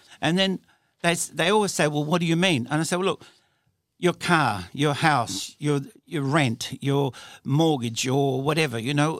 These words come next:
all those individual things, the water rates, the gas rates, the electricity, all those bills, and then your MasterCard, your Visa card, your credit cards, all those other cards that people tend to have,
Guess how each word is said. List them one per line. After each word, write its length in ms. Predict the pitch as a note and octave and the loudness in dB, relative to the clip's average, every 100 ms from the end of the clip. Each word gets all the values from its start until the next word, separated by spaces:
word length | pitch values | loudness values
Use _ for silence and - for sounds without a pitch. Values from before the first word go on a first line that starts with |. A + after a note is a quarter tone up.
| - | -4
all 300 | - A#3+ C#4 | 0 2 2
those 260 | G#3+ G3 F3 | 0 0 2
individual 600 | F#3 E3+ D#3+ F3+ D3+ C3+ | 0 0 0 -2 -2 -2
things, 300 | C#3+ A2+ A#2 | 0 0 -2
the 60 | |
water 320 | C#3+ F#3+ F#3 | 0 0 0
rates, 320 | C#3 A#2 C3 - | 0 0 -2 -4
the 60 | |
gas 320 | C#3+ E3+ D#3 | -2 -2 -2
rates, 420 | F3+ B2 A2+ A2+ - | 0 0 0 -6 -4
the 220 | C3 C3+ - - | -2 -4 -8 -10
electricity, 800 | C#3+ E3 - F3 E3+ D3+ A#2+ A#2+ - _ _ - | -4 -4 -2 -2 0 0 -2 -4 -8 _ _ -2
all 220 | A3 A#3+ | 0 2
those 380 | G#3 F#3 E3 - - | 2 0 -2 -6 -4
bills, 460 | D3 E3 A2+ E3 - - - | 0 2 0 -4 -8 -14 -4
and 160 | D#3+ F3+ | 0 2
then 200 | F#3+ F3+ | 2 0
your 220 | - E3 | -2 0
MasterCard, 800 | D#3+ D#3+ E3+ - D3+ D3+ B2+ A#2+ | 2 2 0 -2 -4 0 0 0
your 80 | C3 | 0
Visa 300 | E3+ F3 D#3 | 0 0 -4
card, 400 | - D3 A#2+ B2 | -2 0 0 -2
your 80 | C3+ | -4
credit 340 | - F3 F3 | -2 -2 -2
cards, 400 | - C3+ B2+ B2 | -4 0 0 -2
all 160 | D#3 E3+ | -2 0
those 180 | D3 C3 | 0 0
other 180 | E3+ F3 | -2 -2
cards 420 | - C#3 B2 A#2 | 0 0 0 -4
that 140 | - | -10
people 240 | D#3+ C3+ B2 | -6 -6 -6
tend 280 | - B2+ A2 | -4 -4 -2
to 60 | |
have, 260 | G#2+ A#2+ | -2 -2